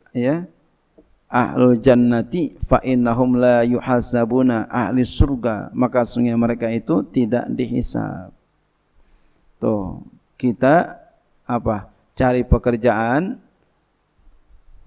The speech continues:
berusaha dengan sungguh supaya selamat agama kita dan selamat orang lain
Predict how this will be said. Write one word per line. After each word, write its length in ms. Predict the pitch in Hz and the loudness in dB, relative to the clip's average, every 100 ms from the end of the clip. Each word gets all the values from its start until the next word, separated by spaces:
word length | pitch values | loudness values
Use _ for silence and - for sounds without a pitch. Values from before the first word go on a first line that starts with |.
| - | -4
berusaha 720 | 123 127 135 127 127 120 123 | 0 2 2 0 0 0 0
dengan 320 | 123 123 120 | 0 0 0
sungguh 640 | 120 127 120 120 175 - - - | 0 0 2 4 4 2 -10 -4
supaya 640 | 139 127 120 120 135 139 | -2 0 0 0 0 -2
selamat 560 | - 127 120 120 123 - | -2 0 0 0 -2 -4
agama 400 | 120 113 110 113 | -4 -2 -2 -2
kita 560 | 107 104 - 107 131 - _ - - - - _ _ _ _ _ | -4 -6 -4 -4 -4 -8 _ -20 -18 -18 -20 _ _ _ _ _
dan 320 | 123 123 151 - | -2 0 0 -2
selamat 720 | - 143 131 120 160 - - _ | -2 2 2 2 0 -2 -10 _
orang 480 | - 131 135 127 123 | -2 0 2 0 -2
lain 280 | 120 123 | -2 0